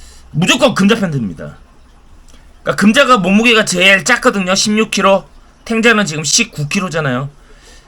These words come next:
그러니까 백검이가 끼어들지 않으면 탱자가 이길 겁니다. 금자한테. 몸무게가 삼 킬로 차이 나기 때문에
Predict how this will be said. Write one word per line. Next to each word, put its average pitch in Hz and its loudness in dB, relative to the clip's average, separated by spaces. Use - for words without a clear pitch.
그러니까 170 0
백검이가 277 4
끼어들지 285 2
않으면 208 4
탱자가 226 0
이길 202 -4
겁니다. 90 -8
금자한테. 117 -6
몸무게가 175 0
삼 233 -4
킬로 220 -4
차이 165 -8
나기 92 -10
때문에 101 -6